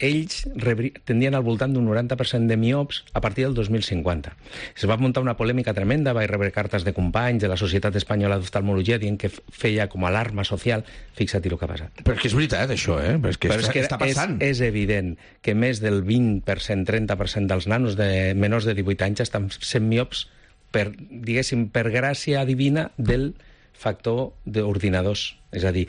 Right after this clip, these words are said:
Speaker 2: Mm.
Speaker 1: abusem d'ordinador, abusem del mòbil, abusem de prop, eh, estem moltes hores treballant a mitja distància a prop i després l'oci també acaba sent el mateix.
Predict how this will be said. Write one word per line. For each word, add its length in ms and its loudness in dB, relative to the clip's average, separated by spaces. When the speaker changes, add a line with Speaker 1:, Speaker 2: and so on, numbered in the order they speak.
Speaker 2:
Mm. 200 2
Speaker 1:
abusem 380 2
d'ordinador, 500 0
abusem 320 0
del 140 2
mòbil, 380 0
abusem 360 2
de 120 2
prop, 280 -2
eh, 240 0
estem 220 -2
moltes 260 0
hores 240 0
treballant 380 2
a 40 2
mitja 220 2
distància 420 0
a 60 -2
prop 220 -2
i 100 2
després 420 0
l'oci 380 0
també 240 0
acaba 160 0
sent 180 -2
el 60 2
mateix. 420 0